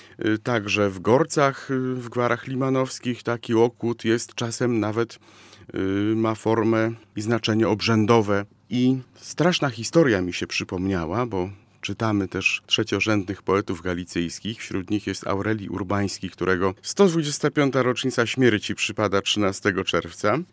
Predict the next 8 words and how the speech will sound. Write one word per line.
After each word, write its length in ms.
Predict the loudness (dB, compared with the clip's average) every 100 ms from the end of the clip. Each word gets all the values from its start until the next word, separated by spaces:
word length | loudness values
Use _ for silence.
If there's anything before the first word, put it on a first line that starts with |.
| _ _ 4
On, 220 | 4 4
y, 140 | 0 -6 -4 -2 0
jest 240 | -2 0
autorem 560 | -2 0 0 2 2 0
między 320 | 2 2 2 0
innymi 360 | 2 2 0
tomu 460 | -2 0 2 4 2
wstrząsających 1200 | -2 -4 -2 -2 0 2 2 2 -2 -6 -8